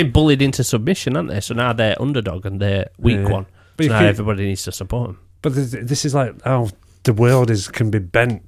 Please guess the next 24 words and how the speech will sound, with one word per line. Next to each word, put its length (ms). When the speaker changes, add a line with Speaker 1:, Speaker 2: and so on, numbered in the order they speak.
Speaker 2:
to 140
show 460
everybody. 500
You 240
don't 180
get 140
a 20
Ukraine 460
flag 240
in 80
your 80
fucking 320
back 160
garden 320
and 100
stuff. 300
But 120
yeah, 120
Speaker 1:
Yeah, 80
yeah. 80
Speaker 2:
what 80
about 220
all 100
the 160